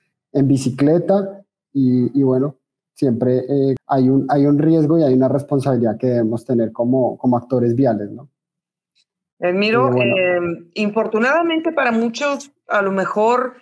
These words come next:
Speaker 2: esta convivencia no se, no se proyecta tan cercanamente hasta que no se escucha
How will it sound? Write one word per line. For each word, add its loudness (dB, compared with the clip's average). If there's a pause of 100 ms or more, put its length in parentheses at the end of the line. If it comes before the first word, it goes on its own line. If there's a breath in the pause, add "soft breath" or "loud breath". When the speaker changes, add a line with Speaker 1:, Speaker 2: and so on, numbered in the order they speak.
(100)
Speaker 2:
esta -2
convivencia 0
no 2
se, -2
no 0
se -4
proyecta -2
tan -2
cercanamente 0
hasta -2
que -4
no 0
se -4
escucha -2